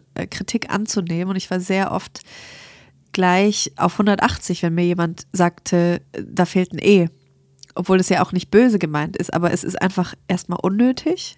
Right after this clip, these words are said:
Ich sehe selber, dass da ein E fehlt. Was bringt es dir, damit,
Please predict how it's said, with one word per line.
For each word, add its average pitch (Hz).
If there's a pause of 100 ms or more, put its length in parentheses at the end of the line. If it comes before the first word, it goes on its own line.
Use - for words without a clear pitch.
Ich -
sehe 170
selber, 175
dass 214
da 214
ein 208
E 240
fehlt. 247 (920)
Was 190
bringt 262
es -
dir, 202
damit, 185